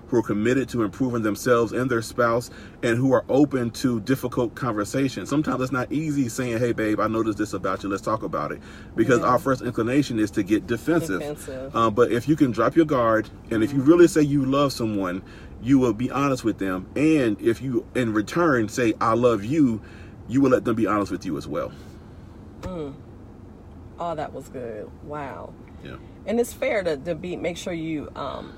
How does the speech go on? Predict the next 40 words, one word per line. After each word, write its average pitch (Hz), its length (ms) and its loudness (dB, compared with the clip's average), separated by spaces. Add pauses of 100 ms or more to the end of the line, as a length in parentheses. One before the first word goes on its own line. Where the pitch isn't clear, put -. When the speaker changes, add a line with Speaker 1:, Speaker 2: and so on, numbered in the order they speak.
Speaker 2:
you 185 100 -8
know, 151 220 0
allow 160 340 2
the 151 160 -4
other 147 160 -4
person 160 380 -6
to - 120 -10
know, 143 560 -2 (520)
you 175 80 -6
know, 135 160 -2
what 151 300 -4
they're 165 120 -2
dealing 160 340 0
with, 147 260 -2
with, 160 360 -4
you 190 80 -6
know, 147 140 -2
what's 170 180 -4
going 160 240 -2
on 156 140 -2
with 151 160 -6
you. 139 80 -6
That's 214 260 -8
awesome. - 540 -8
Speaker 1:
Yeah. 110 180 0 (380)
Speaker 2:
Whew. 311 200 -4 (300)
Speaker 1:
Yeah. 104 160 -4 (160)
Speaker 2:
That 180 80 -8
was 180 120 -10
a 165 40 -8
lot 156 220 -6
of - 40 -6
information. 156 720 -10
Speaker 1:
Yeah. - 160 -10 (580)
Speaker 2:
I 208 60 -8
hope 285 160 -6
that 254 160 -4
was 196 120 -6
helpful, 269 300 -8
guys. 175 440 -8